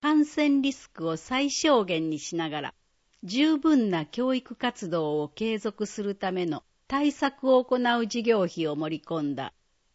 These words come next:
一般会計補正予算第四号が上呈されました。二十日には議員提案により、より開かれた議会を目指すべく、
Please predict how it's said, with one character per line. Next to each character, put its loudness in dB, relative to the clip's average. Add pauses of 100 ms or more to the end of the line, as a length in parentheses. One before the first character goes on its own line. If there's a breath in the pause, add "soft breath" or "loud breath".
(160)
一 -8 (200)
般 2
会 0
計 -4
補 -8
正 0
予 2
算 -6 (140)
第 0
四 2
号 -2
が -8
上 0
呈 0
さ -4
れ -4
ま -4
し -12
た。 -14 (1600)
二 -2
十 -14
日 4
に 6
は -2 (240)
議 2
員 10
提 4
案 2
に 0
よ -2
り、 -10 (200)
よ 4
り 6
開 2
か 0
れ 4
た 0
議 -4
会 0
を -2
目 0
指 0
す -10
べ -6
く、 -14